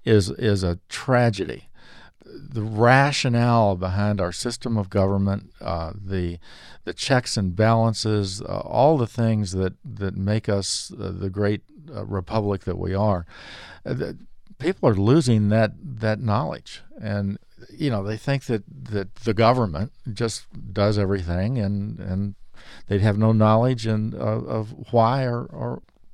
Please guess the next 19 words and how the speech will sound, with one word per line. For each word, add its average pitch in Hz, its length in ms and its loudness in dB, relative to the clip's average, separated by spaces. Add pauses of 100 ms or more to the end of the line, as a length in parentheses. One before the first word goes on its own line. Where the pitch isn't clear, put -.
(500)
what 120 100 -2
was 127 180 0
behind 117 460 0
all 76 180 0
of 69 140 -8
this. - 340 -14 (380)
And 120 160 4
I, 123 80 4
and 131 220 0
I 143 80 -2
think 165 220 -4
that 147 300 -2
contributes. - 800 -6
I 101 100 -6
really 110 280 0
do. 113 100 -6
I, 113 140 2
I 117 140 2
agree. 117 280 -2